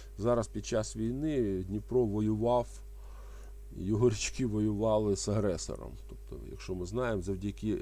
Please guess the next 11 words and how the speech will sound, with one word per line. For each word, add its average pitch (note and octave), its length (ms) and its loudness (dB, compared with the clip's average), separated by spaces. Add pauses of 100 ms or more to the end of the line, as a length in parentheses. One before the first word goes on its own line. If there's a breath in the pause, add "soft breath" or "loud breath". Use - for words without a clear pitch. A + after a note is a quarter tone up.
(100)
річці G#2+ 400 -2
Ірпінь, C#3 580 -2
е, - 1040 -10 (680)
росіяни G#2 580 0
не F#2+ 100 0
потрапили G2 600 0
в - 120 -10
Київ, - 800 -8
е, B1 40 -8 (920)
завдяки D#2+ 640 -4
Каховці, G#2 800 0